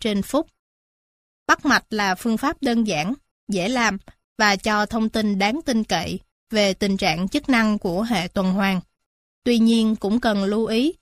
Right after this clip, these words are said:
nên bắt mạch trên động mạch quay, trong yên tĩnh,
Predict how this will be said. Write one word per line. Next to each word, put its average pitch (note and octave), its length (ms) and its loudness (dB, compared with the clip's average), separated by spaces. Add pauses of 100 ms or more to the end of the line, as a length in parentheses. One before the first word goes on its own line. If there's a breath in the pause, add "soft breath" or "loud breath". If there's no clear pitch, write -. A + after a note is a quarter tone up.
(640)
nên A#3+ 280 4
bắt D#4+ 180 2
mạch A#3 200 4 (160)
trên A#3 360 2
động F#3 280 0
mạch F#3+ 220 -2
quay, A#3+ 340 4 (400)
trong A3 220 2
yên A3 240 0
tĩnh, G3 300 -2